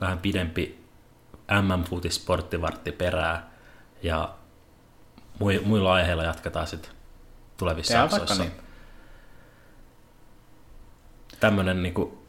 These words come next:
Speaker 1: puolet tosi raskasta ja
Speaker 2: No,
Speaker 1: puolet sit
Speaker 2: raskasta,
Speaker 1: ehkä
Speaker 2: mut
Speaker 1: vähän
Speaker 2: kuitenkin positiiviseen nuottiin päätettiin.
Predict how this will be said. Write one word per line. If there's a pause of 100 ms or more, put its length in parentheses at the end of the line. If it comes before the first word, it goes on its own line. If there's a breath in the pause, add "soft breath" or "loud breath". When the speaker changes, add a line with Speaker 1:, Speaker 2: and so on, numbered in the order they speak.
(240)
Speaker 1:
puolet
tosi
raskasta (200)
ja
Speaker 2:
No, (160)
Speaker 1:
puolet
sit
Speaker 2:
raskasta,
Speaker 1:
ehkä
Speaker 2:
mut
Speaker 1:
vähän
Speaker 2:
kuitenkin
positiiviseen (280)
nuottiin
päätettiin.